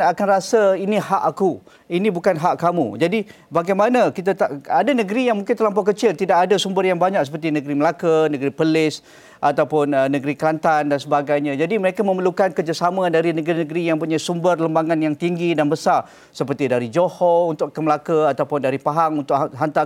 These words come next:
ke negeri Selangor dan sebagainya. Jadi adakah ini sudah,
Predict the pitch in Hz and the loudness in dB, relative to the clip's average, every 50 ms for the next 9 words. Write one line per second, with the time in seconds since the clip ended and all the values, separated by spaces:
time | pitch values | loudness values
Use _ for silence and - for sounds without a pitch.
0 | - - 151 143 135 147 147 - 170 156 151 156 156 156 147 147 135 151 160 160 | 0 -2 -4 -2 -4 -4 -4 -2 0 0 0 2 0 0 0 0 0 0 0 2
1 | 151 160 160 156 143 120 - - - - - _ - 190 202 247 185 196 214 - | 2 2 2 2 0 -2 -4 -8 -18 -20 -14 _ 0 2 2 2 2 2 2 0
2 | 254 - 180 185 208 240 208 - 226 196 208 208 175 151 | 0 0 0 -2 -4 -4 -4 -4 -2 0 0 0 0 -2